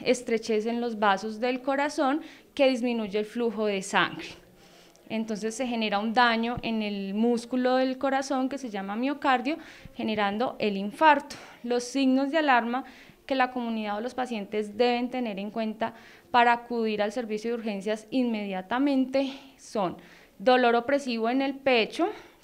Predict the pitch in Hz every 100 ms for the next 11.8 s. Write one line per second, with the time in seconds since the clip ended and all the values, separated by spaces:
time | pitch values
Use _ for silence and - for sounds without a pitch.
0 | - 269 247 240 226 233 226 262 254 220
1 | 208 226 233 - 262 254 254 254 277 269
2 | 269 226 254 339 - - - - - -
3 | 226 233 233 247 208 196 214 196 - -
4 | 247 240 226 208 208 247 240 277 - -
5 | - - - _ - 247 247 226 220 220
6 | 294 302 - 226 220 190 185 185 214 226
7 | 254 269 302 277 277 269 - - 220 226
8 | 220 214 214 226 196 202 220 - - -
9 | - 233 233 240 247 240 226 196 190 240
10 | 240 262 247 240 262 262 254 254 277 -
11 | - 233 254 294 311 269 277 330